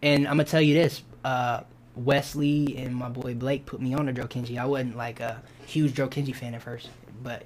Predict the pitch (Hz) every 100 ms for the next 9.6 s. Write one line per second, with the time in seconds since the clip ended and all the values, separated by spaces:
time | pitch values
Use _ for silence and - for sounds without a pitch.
0 | - 123 - 135 131 135 135 123 120 120
1 | 135 135 127 131 131 131 123 123 - -
2 | - - - - - - - - - -
3 | - - 160 175 196 202 160 120 123 160
4 | 190 180 151 160 160 156 143 135 131 143
5 | 139 135 131 123 135 143 139 123 123 123
6 | 127 123 - 113 117 127 139 143 127 120
7 | 151 131 123 131 143 117 - - - -
8 | - - - - - - - - - -
9 | 113 117 120 123 151 -